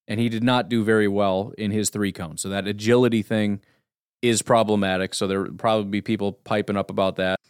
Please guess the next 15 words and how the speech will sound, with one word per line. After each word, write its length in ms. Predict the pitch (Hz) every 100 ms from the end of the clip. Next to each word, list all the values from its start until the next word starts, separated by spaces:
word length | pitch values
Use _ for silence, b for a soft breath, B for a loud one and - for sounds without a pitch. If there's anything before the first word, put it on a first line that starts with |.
| _
"No, 260 | 101 101 104
he's 180 | 110 98
not 160 | 101
a 40 | 98
Packer 320 | 104 95 95
guy 220 | 90 90
because 260 | 95 120 110
check 200 | 110 101
out 120 | 98
his 120 | 92
three 240 | - 98 92
cone," 280 | 98 90
or 60 | 90
whatever. 320 | 85 85 87 - _ _ _ -
However, 420 | 113 107 104